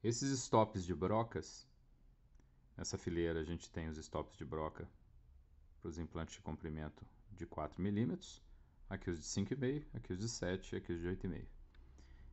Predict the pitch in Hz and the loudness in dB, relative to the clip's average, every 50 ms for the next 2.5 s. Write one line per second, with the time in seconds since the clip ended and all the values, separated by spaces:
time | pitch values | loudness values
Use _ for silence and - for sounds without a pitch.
0 | - - 90 98 110 117 117 - - - - 98 90 90 87 82 82 78 76 - | -6 2 6 8 8 8 6 4 2 2 2 4 4 6 4 4 4 2 -2 -2
1 | - - 85 82 - - - 90 85 85 80 80 - 90 87 80 78 78 87 82 | -2 0 0 0 0 0 2 2 2 2 2 0 0 2 2 2 2 0 0 0
2 | 80 78 - - 78 - - - - | 0 0 -2 -4 -6 -6 -8 -12 -14